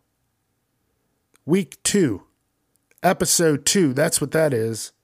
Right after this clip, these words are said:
This, this is episode thirty-six. What? I didn't, I didn't give up. That's all I'm saying. Don't give up. Have fun with it.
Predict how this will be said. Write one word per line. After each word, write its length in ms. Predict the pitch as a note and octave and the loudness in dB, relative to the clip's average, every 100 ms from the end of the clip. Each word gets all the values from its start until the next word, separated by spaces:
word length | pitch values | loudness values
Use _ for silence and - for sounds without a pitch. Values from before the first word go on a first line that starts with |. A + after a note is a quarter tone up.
| _ _ _ _ _ _ _ _ | _ _ _ _ _ _ _ _
This, 480 | C3 E3+ G3 - - _ _ - | 0 2 2 -2 -6 _ _ -4
this 160 | G3+ | -2
is 100 | D#3 | 0
episode 540 | D#3+ D3+ - D#3+ D3 - | -2 -2 -2 0 -2 -2
thirty-six. 960 | D#3+ F3 F3 C3 - F3+ D#3 - - - - | -4 -2 -2 -2 -2 -2 -4 -8 -14 -14 -18
What? 720 | B2 D3+ A#3 C#4 C#4 - - _ _ _ _ _ _ _ _ _ _ _ _ _ _ _ _ _ _ _ _ _ _ - | -12 -4 0 0 -2 -12 -18 _ _ _ _ _ _ _ _ _ _ _ _ _ _ _ _ _ _ _ _ _ _ -12
I 40 | |
didn't, 300 | A2 A#2+ B2 - | -10 -10 -14 -16
I 80 | A2 | -10
didn't 180 | A#2+ A#2 | -10 -6
give 160 | A#2+ | -6
up. 240 | G#2+ F2 _ _ _ _ _ _ _ _ _ _ _ _ _ _ _ _ _ _ - | -6 -10 _ _ _ _ _ _ _ _ _ _ _ _ _ _ _ _ _ _ -12
That's 220 | A2+ - | -10 -6
all 160 | G#2 | -6
I'm 80 | G2 | -6
saying. 260 | - F2+ F2 | -10 -12 -14
Don't 200 | G#2 G#2+ | -12 -8
give 180 | A#2 G#2 | -8 -6
up. 260 | G#2 G2+ _ _ _ _ _ _ _ _ _ _ _ _ _ _ | -6 -8 _ _ _ _ _ _ _ _ _ _ _ _ _ _
Have 160 | - G#2 | -12 -12
fun 260 | - G2+ F2 | -10 -12 -12
with 240 | E2+ - | -18 -18
it. 200 | F2 _ | -20 _